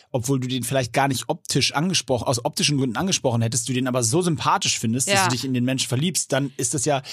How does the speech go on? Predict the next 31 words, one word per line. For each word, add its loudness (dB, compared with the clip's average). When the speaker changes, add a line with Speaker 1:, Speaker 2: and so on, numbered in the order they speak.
Speaker 1:
wieder 2
ein 2
ganz 2
anderer 0
Hergang. 0
Speaker 2:
Deswegen 0
muss 0
man 0
auf 0
jeden 0
Fall -2
auch 0
Leuten 0
eine 0
Chance -6
geben, -6
ne? -2
Die -6
auch, -4
die -10
man -2
jetzt, -4
also -6
wenn -2
dich -8
jetzt -6
jemand -2
anspricht, -6
der 0
jetzt -4
nicht, -8